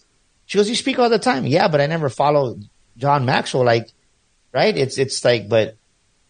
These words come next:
God just said, "Just get on stage and speak, and I'll take care of the rest."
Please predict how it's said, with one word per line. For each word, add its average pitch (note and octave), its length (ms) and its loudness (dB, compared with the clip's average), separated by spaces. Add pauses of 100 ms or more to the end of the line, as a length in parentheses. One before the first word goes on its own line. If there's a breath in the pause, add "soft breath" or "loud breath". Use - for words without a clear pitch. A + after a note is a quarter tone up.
(140)
God A#2 240 2
just D3+ 160 -4
said, C3+ 120 0
"Just A#2+ 160 -6
get B2 120 2
on C3 140 0
stage B2+ 320 -2
and A2 100 -4
speak, - 340 -8
and F2+ 280 -8 (280)
I'll F#2 100 -4
take A2 180 -2
care B2+ 140 2
of B2+ 60 0
the C#3+ 80 -2
rest." - 420 -4